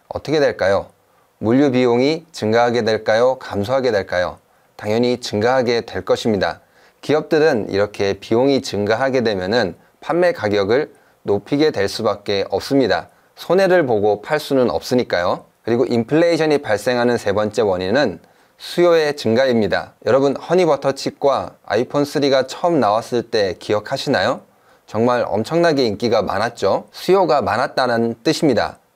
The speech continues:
허니버터칩이 처음에 맛있다고 소문이 나자 에스엔에스에 서로 먹었다고 자랑하기 시작했습니다. 이렇게 수요가 늘어나자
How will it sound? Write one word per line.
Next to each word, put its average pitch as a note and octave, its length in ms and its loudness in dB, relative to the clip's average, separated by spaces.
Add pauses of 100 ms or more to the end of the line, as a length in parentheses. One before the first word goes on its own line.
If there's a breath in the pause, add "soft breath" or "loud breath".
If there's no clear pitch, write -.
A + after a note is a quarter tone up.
(200)
허니버터칩이 D#3+ 920 0
처음에 D#3 300 -2
맛있다고 A2+ 500 0
소문이 E3 340 2
나자 G2 480 0
에스엔에스에 B2 800 0 (300 soft breath)
서로 E3+ 240 0
먹었다고 B2 640 2
자랑하기 A#2+ 560 0
시작했습니다. B2+ 800 0 (300 soft breath)
이렇게 C3 500 0
수요가 D#3 540 2
늘어나자 G#2 640 0